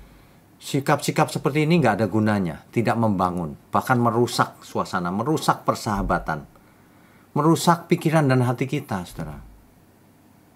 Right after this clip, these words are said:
Mari kita belajar membersihkan seluruh pikiran dan hati kita. Manusia itu tidak bisa melarang burung mendekat ke kepala kita. Tidak bisa.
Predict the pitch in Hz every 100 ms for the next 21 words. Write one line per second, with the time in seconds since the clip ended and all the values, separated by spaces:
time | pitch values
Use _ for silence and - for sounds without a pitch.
0 | - 117 117 120 101 95 82 - 82 -
1 | - - - - - 95 90 - 92 104
2 | 87 92 90 87 87 90 98 87 82 80
3 | 73 - 80 80 - - - - - -
4 | - - _ _ _ _ _ _ - -
5 | - 175 180 170 190 175 - 220 208 -
6 | - - 180 135 139 180 170 151 139 135
7 | 135 131 104 113 143 143 135 - _ _
8 | _ _ - 127 123 110 135 120 127 117
9 | 110 - 101 107 104 104 90 85 - -
10 | - - - - 127 123 165 170 95